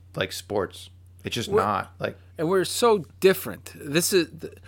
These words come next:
Speaker 2: our situation is so different than any other situation in the country. Literally, no one's going through what we're going through because they can say, "All right, I'll see you next year."
Speaker 1: Right.
Speaker 2: Right? It stinks, right? It's like you had a bunch of rainouts and, you know, it stinks.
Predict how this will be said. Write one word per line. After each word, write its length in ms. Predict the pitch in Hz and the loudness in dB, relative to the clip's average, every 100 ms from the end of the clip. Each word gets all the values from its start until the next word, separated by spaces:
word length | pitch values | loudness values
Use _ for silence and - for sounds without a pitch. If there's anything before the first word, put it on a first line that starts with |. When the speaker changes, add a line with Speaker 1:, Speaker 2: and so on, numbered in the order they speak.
| - - - - | -20 -20 -18 0
Speaker 2:
our 160 | 170 202 | 4 4
situation 560 | 208 160 160 143 147 | 4 2 2 2 0
is 100 | 117 | -2
so 300 | - 247 220 | 4 4 4
different 340 | 180 180 - 131 | 4 2 2 0
than 120 | 147 | 2
any 240 | 190 220 | 2 6
other 320 | 202 196 190 165 | 6 8 6 4
situation 560 | - 170 175 165 170 | 0 2 4 4 2
in 60 | 151 | 0
the 80 | 131 | 0
country. 440 | 170 160 - - | 0 -2 -6 -8
Literally, 340 | 147 196 202 156 | 4 8 10 8
no 180 | 135 160 | 6 6
one's 220 | 175 143 | 4 2
going 240 | 147 139 | 2 2
through 160 | 120 135 | 0 2
what 100 | 123 | 2
we're 140 | 120 123 | 2 0
going 260 | 110 98 | -2 -6
through 280 | 92 85 90 - - - - - - - - - - - - | -8 -12 -12 -16 -20 -20 -20 -20 -20 -20 -20 -20 -20 -20 0
because 680 | 151 151 147 139 127 - - - - - - - | 2 6 6 6 2 -6 -10 -20 -20 -20 -20 0
they 100 | 180 | 0
can 140 | 202 | 2
say, 420 | 147 180 170 160 - | 4 6 6 4 2
"All 100 | 151 | 8
right, 180 | 185 - - | 8 6 -2
I'll 80 | |
see 140 | 113 170 | -4 0
you 60 | |
next 240 | 170 170 - | 0 0 -2
year." 200 | 127 127 - - - | -4 -6 -14 -18 -10
Speaker 1:
Right. 120 | - 117 | 4 8
Speaker 2:
Right? 180 | 147 | 8
It 120 | 143 - | 6 6
stinks, 520 | 208 196 - - - | 8 8 6 -6 2
right? 240 | 135 151 | 4 4
It's 280 | 135 127 - | 2 0 4
like 340 | 143 135 - | 4 4 0
you 80 | 131 | 4
had 100 | 139 | 6
a 40 | 139 | 6
bunch 240 | 151 147 | 4 4
of 80 | 147 | 4
rainouts 580 | 151 151 147 139 - 139 | 6 8 6 4 0 -2
and, 380 | 127 123 117 | 0 0 -4
you 100 | 87 | 0
know, 180 | 123 123 | 2 4
it 200 | 120 123 | 2 -2
stinks. 480 | - 151 113 - - | 2 2 0 -6 -14